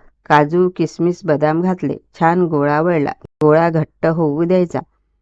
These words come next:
थोडं हातामध्ये घेऊन गोळा वळतो का बघायचे. गोळा वळतो, याला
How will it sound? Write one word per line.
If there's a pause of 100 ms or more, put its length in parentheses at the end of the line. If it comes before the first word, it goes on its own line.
(120)
थोडं
हातामध्ये
घेऊन (140)
गोळा
वळतो
का
बघायचे. (500)
गोळा (140)
वळतो, (100)
याला